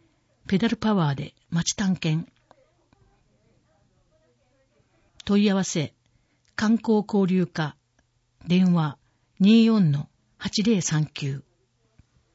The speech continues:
ブラジルにいた時は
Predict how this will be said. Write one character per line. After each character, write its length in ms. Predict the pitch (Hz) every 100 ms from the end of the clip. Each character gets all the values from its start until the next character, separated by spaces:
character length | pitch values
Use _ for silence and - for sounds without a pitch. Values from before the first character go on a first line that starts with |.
| _ _ _ _ _ _ _ _ _ _ 160
ブ 100 | 175
ラ 120 | 220
ジ 140 | 240
ル 80 | 208
に 140 | 208
い 80 | 202
た 100 | 202
時 240 | 180 - 147
は 220 | 143